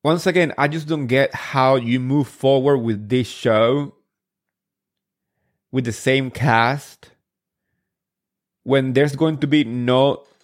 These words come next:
real resolution. This cast is extremely divided. They haven't spoken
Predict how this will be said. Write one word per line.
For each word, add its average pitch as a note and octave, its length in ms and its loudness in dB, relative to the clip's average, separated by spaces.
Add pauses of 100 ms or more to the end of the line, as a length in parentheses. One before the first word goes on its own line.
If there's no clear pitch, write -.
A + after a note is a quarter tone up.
(400)
real A#2+ 840 -2 (400)
resolution. G2+ 760 -6 (4000)
This F#3 300 0
cast D3 640 -2
is A2 220 -4
extremely C3+ 720 -4
divided. F#2 640 -4 (880)
They E3 200 2
haven't F3 540 0
spoken D3 680 -2